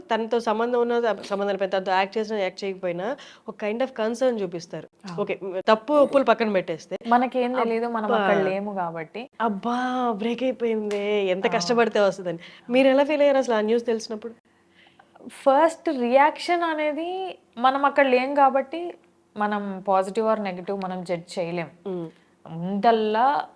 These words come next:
Speaker 2: ఆ మనిషి ఒక్కరే. So, ఆయనకు మాత్రమే తెలుసు అక్కడ ఏమైందో.
Speaker 1: మ్మ్.
Speaker 2: అది ఆయన పర్సనల్ అనేది పక్కన పెడితే, I know సంజీవి very well.
Speaker 1: జగదీష్.
Speaker 2: జగదీష్,
Speaker 1: మ్మ్.
Speaker 2: ఆ, సారీ,
Speaker 1: మ్మ్.
Speaker 2: ఆ,
Speaker 1: మ్మ్.
Speaker 2: జగదీష్.
Speaker 1: మ్మ్.
Speaker 2: ఆ, ఆయన, మేము సెట్‌లో ఎలా ఉండేవాళ్ళము అనేది,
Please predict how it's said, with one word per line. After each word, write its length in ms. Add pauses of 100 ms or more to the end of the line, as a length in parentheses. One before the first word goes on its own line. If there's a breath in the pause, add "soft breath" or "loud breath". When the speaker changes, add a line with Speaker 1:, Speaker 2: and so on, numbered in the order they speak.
(160)
Speaker 2:
ఆ 100
మనిషి 340
ఒక్కరే. 360 (480)
So, 60
ఆయనకు 300
మాత్రమే 440
తెలుసు 220
అక్కడ 200
ఏమైందో. 520
Speaker 1:
మ్మ్. 380
Speaker 2:
అది 120
ఆయన 140
పర్సనల్ 480
అనేది 180
పక్కన 380
పెడితే, 520 (480 soft breath)
I 60
know 180
సంజీవి 720
very 360
well. 200 (300)
Speaker 1:
జగదీష్. 360 (120)
Speaker 2:
జగదీష్, 440
Speaker 1:
మ్మ్. 100
Speaker 2:
ఆ, 40
సారీ, 220
Speaker 1:
మ్మ్. 120
Speaker 2:
ఆ, 120
Speaker 1:
మ్మ్. 80
Speaker 2:
జగదీష్. 680
Speaker 1:
మ్మ్. 140 (320 loud breath)
Speaker 2:
ఆ, 400
ఆయన, 200
మేము 260
సెట్‌లో 360
ఎలా 280
ఉండేవాళ్ళము 840
అనేది, 800